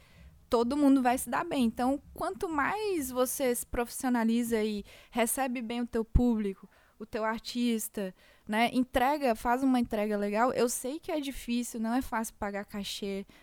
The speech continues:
não é fácil a galera pedir no vip. Eu acho, assim, eu não faço evento porque eu sei o tanto que é difícil, eu já tentei fazer evento, então eu admiro muito o cara que faz evento,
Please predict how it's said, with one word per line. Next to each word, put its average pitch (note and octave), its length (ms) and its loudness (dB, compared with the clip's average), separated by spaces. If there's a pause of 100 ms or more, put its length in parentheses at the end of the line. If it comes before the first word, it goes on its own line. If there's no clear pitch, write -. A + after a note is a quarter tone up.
(200)
não G3+ 200 -4
é A3 80 -2
fácil G3+ 640 -4 (240)
a G3 80 -2
galera G#3 340 2
pedir G#3 380 -2
no G#3 140 6
vip. G#3 480 -2
Eu G#3 140 0
acho, A3+ 320 -2 (160)
assim, A3+ 340 -2 (280)
eu B3+ 100 4
não D4 180 2
faço C#4+ 360 -4
evento B3 420 2
porque A#3+ 240 -8
eu A#3 80 -4
sei C4 300 -6
o D#4 60 -6
tanto D4 360 -8
que C#4+ 120 -10
é B3+ 80 -2
difícil, A#3 440 -4
eu G#3+ 40 -4
já A3 140 0
tentei C4+ 460 0
fazer C4 300 -4
evento, G#3+ 440 -2 (280)
então A3+ 180 -2
eu A#3 80 4
admiro B3 480 2
muito C4+ 540 2
o D4 40 -12
cara A#3+ 300 -4
que - 80 -14
faz A#3 220 -4
evento, A3+ 580 -4